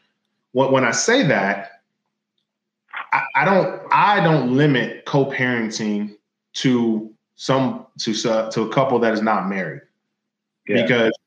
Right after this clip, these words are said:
Speaker 1: K B, you co-parenting, I'm co-parenting
Speaker 2: Exactly.
Speaker 1: with my wife.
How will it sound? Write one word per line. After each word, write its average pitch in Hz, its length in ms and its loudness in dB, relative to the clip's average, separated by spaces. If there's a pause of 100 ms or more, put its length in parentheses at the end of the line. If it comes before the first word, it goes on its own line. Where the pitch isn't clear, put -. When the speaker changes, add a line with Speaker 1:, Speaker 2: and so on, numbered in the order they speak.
(120)
Speaker 1:
K 151 180 2
B, 156 80 6
you 156 220 4
co-parenting, 101 760 -2 (120)
I'm 190 220 0
co-parenting 127 400 0
Speaker 2:
Exactly. 104 260 2
Speaker 1:
with 110 60 0
my 113 100 2
wife. 107 100 0